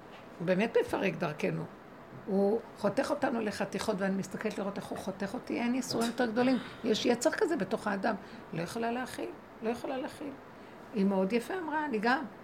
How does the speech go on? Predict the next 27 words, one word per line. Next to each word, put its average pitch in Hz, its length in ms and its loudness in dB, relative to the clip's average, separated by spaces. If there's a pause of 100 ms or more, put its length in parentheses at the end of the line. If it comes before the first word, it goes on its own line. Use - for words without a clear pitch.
(140)
לא 202 100 -2
יכולה 247 280 0
לראות 220 260 2
את - 40 0
הבית 190 300 2
ככה, 208 240 0
יצא 196 180 0
לי 196 160 2
זה, 208 120 2
יצא 190 220 2
לי 190 160 2
זה, 185 200 0 (320)
סדרו, 220 440 0 (300)
אני 180 180 0
הולכת." 170 360 -2 (600)
אני 208 180 2
הכי - 340 -2
אוהבת 190 240 0
לך, 180 120 -2 (360)
מישהי - 220 -4
אמרה 175 160 -2
לי, 165 120 -2
"אבל, 170 200 0 (560)
אבל," 208 260 0 (160)
אם 185 140 -2
מישהי 190 220 2
מהעבודה, 180 400 0